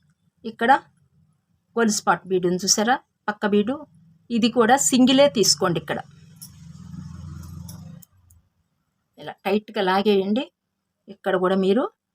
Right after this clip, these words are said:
సింగిల్ బీడే తీసుకోండి. అంటే మనం ఇప్పుడు ఈ భాగం వేస్తున్నాం, కంటి భాగం, అందుకని ఇక్కడ, ఇక్కడ సింగిలే తీసుకోవాలి బీడ్. వెడల్పు రావాలి కదండి ఇక్కడ,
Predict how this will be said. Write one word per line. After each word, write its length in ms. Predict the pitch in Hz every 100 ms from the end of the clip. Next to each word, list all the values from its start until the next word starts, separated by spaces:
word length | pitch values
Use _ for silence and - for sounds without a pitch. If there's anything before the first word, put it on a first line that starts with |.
| _ _ -
సింగిల్ 280 | 240 220 220 202
బీడే 200 | 190 247 214
తీసుకోండి. 360 | 165 - - 180
అంటే 220 | 202 262 415 _ _ _ _ _ 214
మనం 160 | 208 208
ఇప్పుడు 200 | 208 254 - 226
ఈ 40 | 254 226
భాగం 280 | 214 226 277
వేస్తున్నాం, 460 | 208 175 - 165 147 _ _ _
కంటి 200 | 226 220 202
భాగం, 220 | 147 - _ _ _ _ _ _ _ -
అందుకని 400 | 208 196 226 277 440 _ _ _ _ _ 262
ఇక్కడ, 220 | - 214 214 208
ఇక్కడ 160 | 240 277 -
సింగిలే 360 | 240 220 226 277
తీసుకోవాలి 560 | 208 - - 151 151 135 - -
బీడ్. 240 | 208 190 - - _ _ 214
వెడల్పు 340 | 247 285 - 233
రావాలి 280 | 196 196 196
కదండి 240 | 190 196 190
ఇక్కడ, 160 | 233